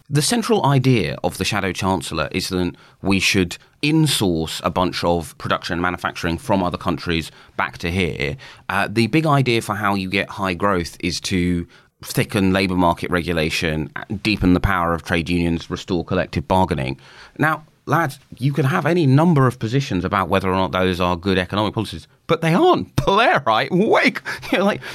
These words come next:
like, Blairism was, wasn't just a, like, a philosophy of, like, "Oh, we're tired of getting beaten in elections, so maybe we should just try and moderate to win." It was a serious attempt to engage with what they saw as the successes of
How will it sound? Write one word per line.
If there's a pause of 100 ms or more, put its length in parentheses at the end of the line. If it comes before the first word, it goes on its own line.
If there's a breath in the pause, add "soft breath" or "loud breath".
like,
Blairism
was,
wasn't
just
a,
like,
a
philosophy
of,
like, (280 loud breath)
"Oh,
we're
tired
of
getting (240)
beaten
in
elections,
so
maybe
we
should
just (300)
try
and (160)
moderate
to (100)
win." (420 loud breath)
It
was
a
serious
attempt
to
engage
with
what
they
saw
as
the
successes
of